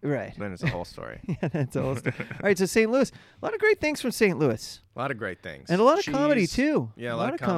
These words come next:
Speaker 2: comedy.
Speaker 1: from Saint
Speaker 2: Great
Speaker 1: Louis.
Speaker 2: comics.
Speaker 1: I feel like the Kathleen Madigan is
Speaker 2: Mm-hmm.
Speaker 1: from, uh, Saint Louis.
Speaker 2: Yep,
Speaker 1: Uh,
Speaker 2: Greg Warren.
Speaker 1: yeah, Greg Warren, the Sklar brothers.
Speaker 2: Sklar brothers, Nikki Glazer, Tommy Johnigan.
Speaker 1: M C Mister Napkins.
Speaker 2: I don't know who that is.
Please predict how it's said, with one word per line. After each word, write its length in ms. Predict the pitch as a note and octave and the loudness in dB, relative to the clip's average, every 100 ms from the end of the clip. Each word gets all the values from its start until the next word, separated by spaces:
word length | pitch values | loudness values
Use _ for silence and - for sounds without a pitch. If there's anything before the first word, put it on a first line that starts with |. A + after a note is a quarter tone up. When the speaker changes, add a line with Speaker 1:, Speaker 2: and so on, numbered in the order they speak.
| D3+ | 0
Speaker 2:
comedy. 40 | B2+ | -2
Speaker 1:
from 180 | - B2 | -4 -6
Saint 240 | C#3 B2 | -2 -2
Speaker 2:
Great 20 | A#2 | 0
Speaker 1:
Louis. 200 | A2 A#2 | -2 -4
Speaker 2:
comics. 280 | F#2+ - - - | -12 -16 -18 -10
Speaker 1:
I 40 | |
feel 180 | - G3 | 0 2
like 160 | F#3 - | 2 0
the 80 | |
Kathleen 480 | - E3+ E3 F3+ E3 | 2 2 2 0 2
Madigan 580 | D#3 E3+ F3+ G3 G#3+ A3+ | 2 2 0 0 0 -6
is 180 | - - | -8 -8
Speaker 2:
Mm-hmm. 100 | B2+ | 0
Speaker 1:
from, 260 | E3 E3+ E3+ | 2 4 4
uh, 180 | F3 F3 | 4 2
Saint 280 | - F3 F3 | 0 -2 2
Louis. 340 | F3+ G3+ - | 2 2 0
Speaker 2:
Yep, 100 | A2+ | 0
Speaker 1:
Uh, 100 | C3+ B2+ | 0 0
Speaker 2:
Greg 180 | A2+ | -8
Warren. 380 | A2 A2 B2 C3 - - | -8 -8 -10 -12 -8 0
Speaker 1:
yeah, 60 | D3 | 4
Greg 160 | E3+ | 4
Warren, 240 | E3 G3 G3 | 6 4 2
the 60 | |
Sklar 580 | C3+ - - D#3 E3+ G3+ | -2 -6 0 4 6 6
brothers. 640 | G#3+ A3+ C4+ D4 C4+ - | 6 4 2 0 -4 -6
Speaker 2:
Sklar 200 | A2+ A#2 | -4 -4
brothers, 520 | A#2 B2 B2+ B2 - | -2 -4 -4 -6 -8
Nikki 260 | A2+ G#2 A2+ | -16 -12 -10
Glazer, 580 | A2+ A2+ A#2 C3 B2+ B2 | -6 -6 -6 -6 -6 -6
Tommy 300 | - G#2+ G2+ | -10 -10 -10
Johnigan. 600 | G#2+ A2+ A#2+ B2 B2 B2 - | -10 -10 -10 -10 -10 -12 -2
Speaker 1:
M 240 | D3+ E3 | 0 0
C 220 | E3 F#3+ F3 | 0 0 2
Mister 260 | F3 - | 2 0
Napkins. 880 | E3 E3+ - A3 A#3 C4 - - - - | 2 2 2 0 0 -4 -8 -10 -14 -10
Speaker 2:
I 60 | |
don't 120 | B2 | -8
know 300 | A#2+ A2+ A2 - | -6 -8 -10 -10
who 100 | B2 | -8
that 180 | A#2 G2 | -6 -8
is. 400 | - - - | -10 -18 -20